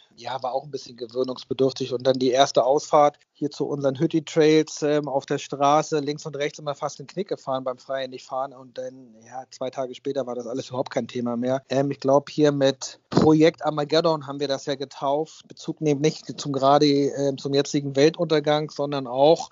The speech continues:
weil wir mal einen, einen Königspudel hatten, der ein Namensgeber für ein, ein Modell war, der Armageddon. So haben wir das so ein bisschen aufgegriffen, beides. Ja, schauen mal, wie sich das Ding nachher fährt. Man muss sicherlich so ein bisschen an seiner altbekannten Fahrtechnik feilen,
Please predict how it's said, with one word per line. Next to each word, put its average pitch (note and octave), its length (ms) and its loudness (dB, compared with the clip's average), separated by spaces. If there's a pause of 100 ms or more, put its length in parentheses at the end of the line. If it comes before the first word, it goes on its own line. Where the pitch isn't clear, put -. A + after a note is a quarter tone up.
weil C#3 180 -6
wir C#3 100 -6
mal C#3 200 -4
einen, C3+ 300 -8
einen C3 340 -10
Königspudel D#3 720 0
hatten, D3 320 -2
der C3+ 280 0
ein C3 260 -6
Namensgeber C3+ 640 -2
für C3 280 -4
ein, B2+ 340 -6
ein B2 160 -20
Modell C3+ 440 2
war, C#3 300 -2 (120)
der A2+ 100 -12
Armageddon. C3+ 720 -4
So C#3 140 -4
haben C#3 120 -4
wir C3+ 60 0
das C3 140 -4
so C#3 60 -12
ein C3 40 -16
bisschen C#3 260 -8
aufgegriffen, D3 1300 -2
beides. D3 520 2 (140)
Ja, C#3 320 2 (100)
schauen D#3+ 380 -2
mal, D3+ 480 0 (160)
wie D3 80 -8
sich D3 160 -8
das C#3+ 200 -4
Ding D3 140 -4
nachher C#3 260 -2
fährt. D#3 540 0
Man C#3 220 -4
muss C#3+ 160 -2
sicherlich D3 320 2
so D3+ 80 -4
ein C3+ 60 -4
bisschen D3 280 -2
an C#3 140 -2
seiner C3+ 480 2 (200)
altbekannten C3+ 1080 4
Fahrtechnik D#3 720 2
feilen, D#3+ 460 0